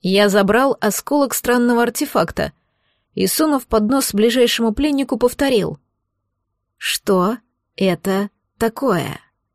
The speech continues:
Из носа мятежника Шантарей текла струйка крови, губы были разбиты. Похоже, кто-то из дефендеров успел отыграться на нем, пока меня не было.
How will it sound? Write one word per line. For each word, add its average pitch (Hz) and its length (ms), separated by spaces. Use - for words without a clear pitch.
Из 214 220
носа 311 300
мятежника 277 520
Шантарей 262 520
текла 247 320
струйка 247 460
крови, 190 380
губы 226 280
были 240 200
разбиты. 233 680
Похоже, 269 360
кто-то 285 300
из 220 120
дефендеров 226 540
успел 247 380
отыграться 247 600
на 180 120
нем, 240 220
пока 202 220
меня 208 220
не 262 180
было. 170 320